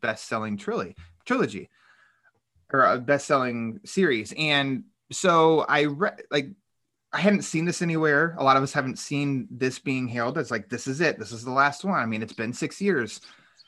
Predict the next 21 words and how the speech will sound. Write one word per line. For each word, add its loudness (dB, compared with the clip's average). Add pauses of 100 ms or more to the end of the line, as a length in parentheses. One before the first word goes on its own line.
So 2 (1080)
I, 2
when 2
I 6
finished -2
the 0
book, 2
I 2
tweeted -2
out 6
actually -2
to -2
Gary 0
Frank, -6 (480)
uh, -2 (200)
and -4
I 2
said, -2
"No 2
spoilers," 2
but, 2